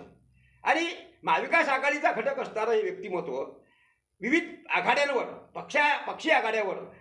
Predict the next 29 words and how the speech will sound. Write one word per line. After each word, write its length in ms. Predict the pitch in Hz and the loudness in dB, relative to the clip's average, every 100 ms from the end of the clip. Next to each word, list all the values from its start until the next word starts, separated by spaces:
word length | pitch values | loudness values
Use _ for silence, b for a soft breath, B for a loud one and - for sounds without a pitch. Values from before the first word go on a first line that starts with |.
| B - | B -2
नेहमी 300 | 226 247 285 | 2 2 0
पुढे 400 | - 151 165 220 | -8 -6 2 2
राहिलेलं 380 | 139 110 101 | 2 -8 -12
आहे. 120 | 85 - _ _ b b | -16 -20 _ _ b b
त्यामुळे 220 | 254 294 | -2 0
अशा 260 | 185 285 294 | 0 0 2
परिस्थितीत 580 | 240 226 220 185 - B B B | 0 -2 -2 -2 -4 B B B
या 140 | 233 | 2
उमेदवाराला, 800 | 240 220 240 233 214 196 151 - - - | 2 2 0 2 0 0 -4 -8 -14 0
या 400 | 220 226 220 - | 2 2 -2 -6
मतदारसंघामध्ये 800 | 185 180 226 202 185 185 165 135 B B B | -4 0 0 0 -4 -2 -4 -6 B B B
चांगला 360 | - 220 233 233 | 0 0 2 0
भाव 360 | - - 240 | -2 0 2
आलेला 260 | 220 190 185 | 4 2 -2
आहे 120 | 170 | -4
असं 220 | - - | -6 -10
दिसते 600 | 147 - 123 98 - - - | -12 -10 -8 -8 -10 -20 -6
आणि 240 | 208 240 | -4 0
त्या 120 | 240 269 | 2 2
तुलनेत 320 | 240 247 233 - - - B B 165 | 2 0 0 -2 -14 -20 B B -2
जे 160 | 277 | 2
काही 180 | 339 339 311 - - - | 4 4 2 -8 -18 -2
उमेदवार 380 | 226 302 302 277 | 2 2 2 0
अजून 280 | 202 262 | 0 -2
आहेत 280 | 254 208 170 - - _ _ _ | -2 -2 -6 -10 -18 _ _ _
ते 100 | 330 | 0
त्या 200 | 339 311 311 | 4 4 4
तुलनेत 300 | 277 277 277 | 0 0 0
निश्चितच 520 | 233 - 302 320 311 | 0 -2 2 2 2